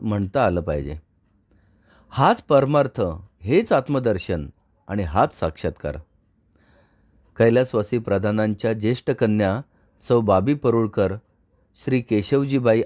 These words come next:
आशर व त्यांचे वैयक्तिक चिटणीस श्री कर्वे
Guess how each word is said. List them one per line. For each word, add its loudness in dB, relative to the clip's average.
आशर 0
व 0
त्यांचे 0
वैयक्तिक 0
चिटणीस -4
श्री -2
कर्वे 2